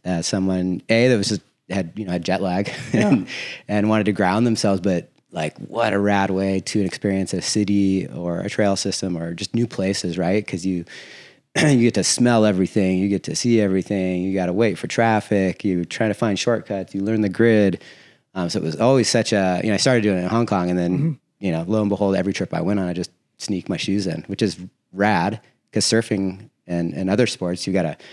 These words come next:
Speaker 1: you gotta pay money, you gotta wait for swell, the wind, the tide. Running, you can do it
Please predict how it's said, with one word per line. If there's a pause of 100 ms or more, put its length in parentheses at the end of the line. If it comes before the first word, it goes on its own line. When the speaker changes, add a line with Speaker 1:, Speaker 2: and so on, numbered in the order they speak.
(140)
Speaker 1:
you
gotta
pay
money,
you
gotta
wait
for
swell,
the
wind,
the
tide. (360)
Running,
you
can
do
it